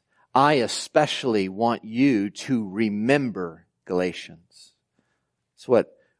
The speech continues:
we're doing this morning, is looking back at the whole book and what God has said to us to say, "Remember this, don't forget this," because how God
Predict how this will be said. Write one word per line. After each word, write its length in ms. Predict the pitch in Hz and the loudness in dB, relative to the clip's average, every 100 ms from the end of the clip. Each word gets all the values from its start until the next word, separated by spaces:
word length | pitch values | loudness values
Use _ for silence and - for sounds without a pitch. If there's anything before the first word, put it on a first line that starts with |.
| - | 0
we're 240 | 110 104 | 4 4
doing 380 | 95 117 127 120 | 2 2 2 2
this 180 | 107 - | -2 -2
morning, 500 | 120 127 113 98 92 | 2 2 2 0 -2
is 420 | - 110 98 - - - | 4 4 4 -2 -14 -2
looking 260 | 143 135 120 | -2 0 2
back 220 | 135 135 | 4 2
at 60 | |
the 40 | 123 | -4
whole 320 | - 147 135 | 0 2 4
book 380 | 101 139 117 - | 4 4 4 0
and 100 | 107 | 0
what 220 | 127 - | 0 2
God 240 | 131 131 | 4 4
has 100 | 120 | 2
said 240 | - 151 131 | 2 2 4
to 80 | 120 | 0
us 100 | - | -2
to 40 | |
say, 160 | - 117 - - | 0 0 0 -2
"Remember 600 | 127 127 139 160 123 113 | 0 4 4 4 4 2
this, 320 | 98 95 - | 2 -2 -2
don't 340 | 131 131 - | 2 2 0
forget 500 | - 151 127 147 143 _ _ | 0 2 4 4 2 _ _
this," 380 | - 107 98 - | 0 0 0 -6
because 1000 | - 123 - 180 143 120 175 - - - _ _ _ _ _ _ _ _ _ _ _ _ _ _ _ _ _ _ | -10 -4 2 4 4 2 -2 -10 -20 -20 _ _ _ _ _ _ _ _ _ _ _ _ _ _ _ _ _ _
how 720 | - 147 156 170 165 170 180 _ _ _ _ | -4 2 4 4 2 -2 -8 _ _ _ _
God 760 | 110 143 151 123 101 110 135 | 2 6 6 4 2 -4 -8